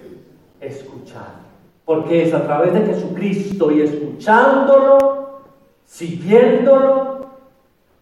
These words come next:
creyéndole, que vamos a ser salvos. Entonces se acerca el, el,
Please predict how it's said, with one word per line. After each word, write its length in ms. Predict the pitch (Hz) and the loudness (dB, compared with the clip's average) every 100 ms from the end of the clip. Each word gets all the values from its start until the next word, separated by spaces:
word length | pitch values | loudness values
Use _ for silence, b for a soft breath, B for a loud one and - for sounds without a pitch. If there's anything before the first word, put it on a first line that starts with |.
| _ | _
creyéndole, 1200 | - 160 160 160 233 247 254 269 254 254 247 247 247 - - - - _ _ _ _ | -8 -4 -2 2 4 4 2 0 0 2 2 2 -4 -10 -16 -20 -20 _ _ _ _
que 80 | 156 | -6
vamos 280 | 147 147 147 | -4 -4 -8
a 80 | - | -12
ser 180 | 143 | -14
salvos. 460 | - 175 165 - - - - _ _ _ _ _ _ _ _ _ _ _ | -10 -8 -8 -10 -16 -20 -20 _ _ _ _ _ _ _ _ _ _ _
Entonces 380 | 185 180 214 220 | -12 -4 -4 -2
se 60 | 208 | -4
acerca 360 | 185 185 185 190 | -4 -6 -6 -8
el, 260 | 185 | -8
el, 40 | 180 | -8